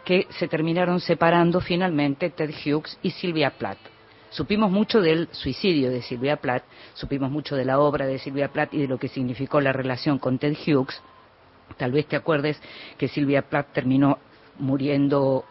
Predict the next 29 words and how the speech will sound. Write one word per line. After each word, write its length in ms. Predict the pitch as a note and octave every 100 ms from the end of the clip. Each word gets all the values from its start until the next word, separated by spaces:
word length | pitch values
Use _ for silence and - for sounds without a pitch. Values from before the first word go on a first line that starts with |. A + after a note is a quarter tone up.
| -
eh, 260 | B2 A#2+
se 140 | - B2+
suicidó 540 | C#3+ - C#3+ C#3 C#3+
también 520 | C#3+ C3+ D3 C#3+ C#3
metiendo 320 | C3 C3 B2+
la 80 | C3
cabeza 300 | C3+ C3 C#3
dentro 240 | C3 B2+ C3+
del 100 | C3
horno, 380 | C3 C3 C3
tenía 420 | B2+ C3 C3+ C3+ C3
en 120 | B2+
la 60 |
habitación 440 | B2+ B2+ B2+ C3+ B2+
de 80 | B2
al 80 |
lado, 160 | C3+ B2+
estaban 280 | A#2 C3 C3
los 100 | A#2+
dos 180 | C#3 B2
chicos 360 | - - C3
chiquititos, 680 | - C3 C3 C#3+ - C3 - - - -
una 180 | E3+ E3
cosa 240 | F#3 F#3
como 180 | D#3+ D3+
muy 160 | E3+
tremenda. 380 | E3 D#3+ D#3 D#3
Esto 180 | D#3 F3+
ocurrió 540 | C#3+ D3+ C#3+ D#3+ E3